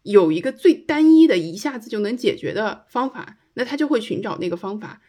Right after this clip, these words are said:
我觉得就是现在的应试教育和我们的这个名校的戳，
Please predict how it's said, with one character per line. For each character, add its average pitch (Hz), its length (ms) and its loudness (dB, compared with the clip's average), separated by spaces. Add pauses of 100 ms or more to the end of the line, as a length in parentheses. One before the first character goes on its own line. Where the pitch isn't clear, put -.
(160)
我 196 140 4
觉 180 140 -2
得 269 100 0
就 302 140 0
是 285 140 -4
现 254 280 -8
在 240 180 -8
的 190 140 -4
应 262 180 -6
试 262 140 -10
教 240 240 -6
育 175 160 -6
和 180 360 -6 (280)
我 180 160 2
们 156 160 -2
的 190 120 -2
这 220 100 -4
个 208 60 -4
名 175 240 -2
校 254 180 -6
的 190 100 -4
戳， 247 460 -4